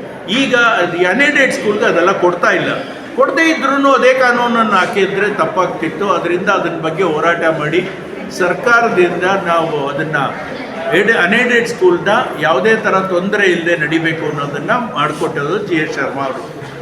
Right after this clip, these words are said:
ಅದಾದ ಮೇಲೆ ಲ್ಯಾಂಗ್ವೇಜ್ ಪಾಲಿಸಿ ಬಂತು. ಸರ್ಕಾರ ಇಂಗ್ಲೀಷ್ ಮೀಡಿಯಂ ಸ್ಕೂಲ್ನ ಪರ್ಮಿಷನ್ನೇ ಕೊಡ್ತಾ ಇರಲಿಲ್ವೋ, ಆಗ ನಾವು ಏನು ಮಾಡಿದ್ವಿ, ಸರ್ಕಾರಕ್ಕೆ ಕೇಳ್ಕೊಂಡ್ವಿ, "ನೋಡಿ, ನಾವು ಕನ್ನಡ ಒಂದು ಭಾಷೆಯಾಗಿ ಮಾಡ್ತೀವಿ,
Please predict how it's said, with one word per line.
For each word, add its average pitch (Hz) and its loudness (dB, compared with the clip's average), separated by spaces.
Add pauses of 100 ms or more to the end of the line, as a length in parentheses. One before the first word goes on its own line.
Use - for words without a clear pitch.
(640)
ಅದಾದ 233 2
ಮೇಲೆ 233 4
ಲ್ಯಾಂಗ್ವೇಜ್ 220 4
ಪಾಲಿಸಿ 180 4
ಬಂತು. 151 -2 (400)
ಸರ್ಕಾರ - 2
ಇಂಗ್ಲೀಷ್ 196 0
ಮೀಡಿಯಂ 196 2
ಸ್ಕೂಲ್ನ 185 2
ಪರ್ಮಿಷನ್ನೇ 202 0
ಕೊಡ್ತಾ 190 0
ಇರಲಿಲ್ವೋ, 175 0 (1200)
ಆಗ 254 4 (140)
ನಾವು 208 4
ಏನು 214 6
ಮಾಡಿದ್ವಿ, 185 4
ಸರ್ಕಾರಕ್ಕೆ 202 2
ಕೇಳ್ಕೊಂಡ್ವಿ, 180 0 (560)
"ನೋಡಿ, 233 0
ನಾವು 226 2
ಕನ್ನಡ 196 4
ಒಂದು 247 4
ಭಾಷೆಯಾಗಿ 190 2
ಮಾಡ್ತೀವಿ, 147 -4